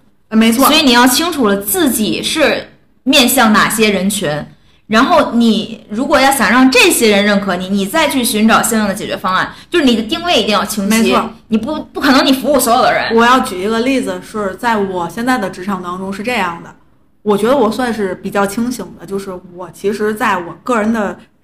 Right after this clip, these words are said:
Speaker 1: 职场当中是比较落后型的差生，相当于是。但是我发现会有一类人，他很想去争取一些机会，但是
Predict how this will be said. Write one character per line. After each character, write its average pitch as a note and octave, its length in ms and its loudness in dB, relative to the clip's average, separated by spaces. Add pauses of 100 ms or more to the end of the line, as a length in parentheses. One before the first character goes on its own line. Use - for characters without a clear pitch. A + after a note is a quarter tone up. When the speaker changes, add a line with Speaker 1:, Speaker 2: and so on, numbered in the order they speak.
(120)
Speaker 1:
职 G3 180 -4
场 B3 240 -2
当 F#3 160 -4
中 F#3+ 200 -6
是 G#3+ 100 -8
比 F#3 200 -12
较 G3 320 -2
落 G#3+ 280 0
后 G3+ 260 -2
型 F3 220 -18
的 D#3+ 260 -16 (200)
差 - 260 -6
生， F#3+ 300 -14
相 F#3+ 180 -14
当 F3 180 -14
于 F3 40 -18 (100)
是。 D#3+ 180 -20 (300)
但 D4 180 0
是 G3+ 200 -2
我 F#3 80 -6
发 A#3+ 140 -4
现 C4+ 100 2
会 C4 100 -2
有 G3+ 80 -2
一 E3+ 140 -8
类 A3 160 -4
人， F3 280 -12 (600)
他 D4+ 140 0
很 A3 240 0
想 E3+ 400 -6 (280)
去 - 160 -6
争 B3 240 -2
取 F#3+ 220 -6
一 F#3 80 -14
些 F#3 180 -6
机 G3 220 -4
会， G3 180 -10 (1300)
但 D4 220 0
是 C4 340 -4